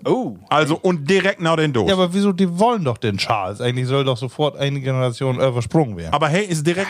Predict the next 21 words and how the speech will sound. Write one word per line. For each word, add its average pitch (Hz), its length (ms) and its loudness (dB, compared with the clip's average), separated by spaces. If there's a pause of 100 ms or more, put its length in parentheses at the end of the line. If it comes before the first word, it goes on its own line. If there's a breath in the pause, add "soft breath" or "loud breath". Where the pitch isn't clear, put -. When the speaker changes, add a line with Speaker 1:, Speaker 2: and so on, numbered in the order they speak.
Speaker 1:
Ja. 165 80 2
Speaker 2:
nu, 165 200 2 (160)
hey, 160 160 0
ist 151 100 -2
direkt 170 260 0
nu. 147 160 2
Speaker 3:
Stell 190 140 4
dir 196 100 2
vor, 226 220 2
du 196 80 0
bist 165 220 -2
sechzig 185 500 -2
und 170 80 -4
dann 160 120 -4
kriegst 170 200 -2
du 175 60 4
noch 165 160 2
so 156 100 -6
ein 202 80 -4
Paket 107 420 -4
ab. 90 220 0